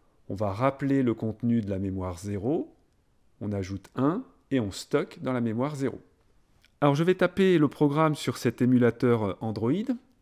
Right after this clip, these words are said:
Donc je me remets au pas zéro, fonction programme, K et la touche rand, deux fois, partie entière, je stocke X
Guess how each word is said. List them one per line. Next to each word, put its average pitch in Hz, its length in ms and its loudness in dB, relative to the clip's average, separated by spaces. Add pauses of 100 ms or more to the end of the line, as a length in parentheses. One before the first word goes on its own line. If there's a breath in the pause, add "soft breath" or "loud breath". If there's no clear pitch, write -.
(260)
Donc 104 100 -8
je 113 80 0
me 113 80 4
remets 117 520 4
au 95 80 -8
pas 98 160 -4
zéro, 107 580 2
fonction 123 800 0 (140)
programme, 143 680 -2 (840)
K 143 100 2 (960)
et 110 60 2
la 98 140 0
touche - 460 -8
rand, 151 500 -2 (960)
deux 113 480 0 (220)
fois, 139 640 0 (680)
partie - 340 -2
entière, 131 680 0 (800)
je 120 160 0
stocke - 640 -2 (260)
X - 560 -6